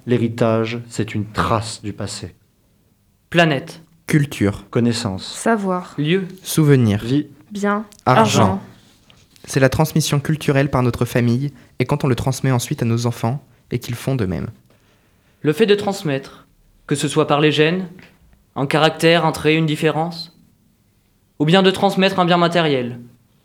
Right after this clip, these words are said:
Speaker 2: de l'argent, un objet, mais encore de transmettre un sentiment, une émotion,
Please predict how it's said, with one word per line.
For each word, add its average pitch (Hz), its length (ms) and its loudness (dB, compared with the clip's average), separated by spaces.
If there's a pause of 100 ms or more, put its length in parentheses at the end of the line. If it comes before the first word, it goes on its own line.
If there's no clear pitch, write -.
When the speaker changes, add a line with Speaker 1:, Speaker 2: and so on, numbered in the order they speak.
(260)
Speaker 2:
de 123 120 0
l'argent, 143 580 0 (160)
un 135 160 0
objet, 127 420 -2 (1160)
mais 160 120 4
encore 208 280 4
de 202 80 4
transmettre 196 480 0
un 202 60 2
sentiment, 196 720 -2
une 139 160 -2
émotion, 143 560 -2